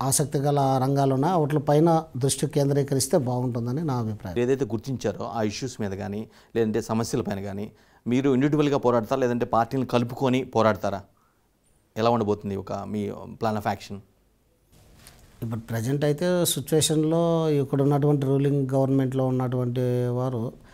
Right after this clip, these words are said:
Speaker 1: ఎమ్మెల్యే గారు అనుకోండి, ఎవరు అనుకోండి, వాళ్ళు కూడా గట్టిగానే ప్రయత్నం చేస్తున్నారు. ఆయనకు కూడా ఇండివిడ్యువల్గా, ఆ, కార్మికులందరికీ కూడా నేను ఏదో విధంగా ఉపయోగపడాలని ఒక ఆలోచనతో అయితే ఆయన ఉన్నారు.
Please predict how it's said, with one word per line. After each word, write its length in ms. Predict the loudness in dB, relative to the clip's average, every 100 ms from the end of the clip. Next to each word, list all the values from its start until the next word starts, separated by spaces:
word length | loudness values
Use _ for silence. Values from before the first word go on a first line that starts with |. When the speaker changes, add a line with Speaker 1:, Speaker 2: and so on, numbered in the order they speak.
| -20 -10 2
Speaker 1:
ఎమ్మెల్యే 420 | 4 6 6 4
గారు 240 | 2 0
అనుకోండి, 440 | -2 -4 -4 -2 -2
ఎవరు 240 | -2 -2
అనుకోండి, 380 | -4 -4 -6 -4
వాళ్ళు 340 | 0 2 4
కూడా 260 | 2 2 0 -2 -18 -20 -14 -4
గట్టిగానే 380 | 0 4 8 8
ప్రయత్నం 420 | 6 6 6 6
చేస్తున్నారు. 520 | 4 4 2 -2 -2 -6 -14 -20 -20 -4
ఆయనకు 300 | 4 8 8
కూడా 160 | 10 10
ఇండివిడ్యువల్గా, 640 | 10 8 8 6 6 8 8 8 4 4 2 0 -2 -6 -2
ఆ, 140 | 0 2 2 2 2 2 2 2 0 -4 -8 -20 -6 4
కార్మికులందరికీ 800 | 8 10 10 10 10 10 8
కూడా 280 | 10 10 10 6 -14 -20 -4
నేను 160 | 2 6
ఏదో 220 | 8 8
విధంగా 300 | 8 6 6
ఉపయోగపడాలని 720 | 4 4 4 4 4 4 2
ఒక 240 | 0 -4
ఆలోచనతో 520 | -4 -2 -2 0 2 4
అయితే 220 | 6 6
ఆయన 140 | 6
ఉన్నారు. 400 | 8 8 8 6